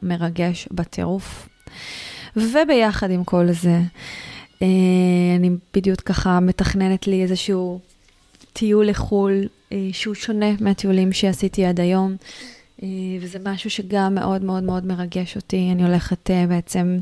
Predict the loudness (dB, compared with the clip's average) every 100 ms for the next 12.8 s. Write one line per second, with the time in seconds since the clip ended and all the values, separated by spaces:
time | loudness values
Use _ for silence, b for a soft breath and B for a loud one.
0 | -4 B B B B -4 -2 0 2 4
1 | 2 0 2 2 2 2 2 2 0 0
2 | -2 0 2 4 2 2 2 2 0 0
3 | 0 2 0 -2 B B B -2 0 2
4 | 2 4 4 2 0 2 2 4 2 2
5 | 0 2 0 0 0 0 0 2 2 0
6 | -2 0 0 -2 -2 -2 0 2 2 -2
7 | B B B -2 0 2 4 4 2 2
8 | 2 2 -2 0 2 2 2 4 4 2
9 | 0 0 -2 -2 -4 -2 -2 -2 0 0
10 | 2 0 0 -2 0 0 -2 0 2 2
11 | -2 0 0 0 0 -2 0 -4 -2 -2
12 | 0 2 6 6 6 4 4 2